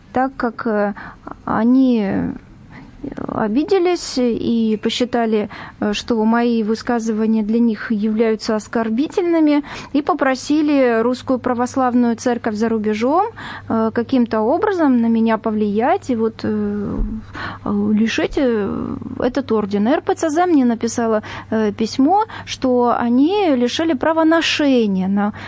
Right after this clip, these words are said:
этого ордена. Э, в-, собственно говоря, и все. Поэтому, если в этом заключается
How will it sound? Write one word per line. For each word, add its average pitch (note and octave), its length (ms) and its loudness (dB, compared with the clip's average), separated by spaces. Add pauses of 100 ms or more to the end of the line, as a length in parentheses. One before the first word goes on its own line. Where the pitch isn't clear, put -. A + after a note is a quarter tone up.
(140)
этого A3+ 420 0
ордена. G3+ 580 0 (340)
Э, G3+ 180 -2
в-, G3 180 -10
собственно E4 420 0
говоря, C#4+ 420 2
и C4+ 160 0
все. G#3+ 420 0 (1000)
Поэтому, C#4+ 760 4 (840)
если C4 340 2
в A3 60 -2
этом A4 220 2
заключается B3 840 0